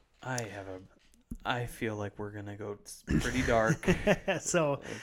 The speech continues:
Speaker 1: Pretty
Speaker 2: so
Speaker 1: dark.
Speaker 2: I'll start on a positive note. If you're
Speaker 1: Okay.
Speaker 2: from Houston, Houston has had only one season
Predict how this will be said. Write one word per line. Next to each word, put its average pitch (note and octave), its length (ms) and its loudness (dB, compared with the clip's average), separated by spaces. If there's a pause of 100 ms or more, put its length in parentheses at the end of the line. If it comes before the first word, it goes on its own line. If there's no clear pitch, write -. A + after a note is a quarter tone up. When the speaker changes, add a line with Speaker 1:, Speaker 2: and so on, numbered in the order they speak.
(120)
Speaker 1:
Pretty C3+ 240 2
Speaker 2:
so C#3 160 8
Speaker 1:
dark. A2 380 6
Speaker 2:
I'll F3 140 6
start G#3+ 420 4 (300)
on F3 100 -4
a F#3 40 -4
positive F3 520 0
note. A2+ 240 -8 (160)
If D#3 220 0
you're B2 100 4
Speaker 1:
Okay. G#2+ 80 0
Speaker 2:
from F3+ 160 2
Houston, F#3+ 720 -2
Houston D#3 580 -4
has C3+ 240 -6
had C3+ 300 -8 (180)
only C3+ 240 -4
one D#3 380 -4
season B2 500 -4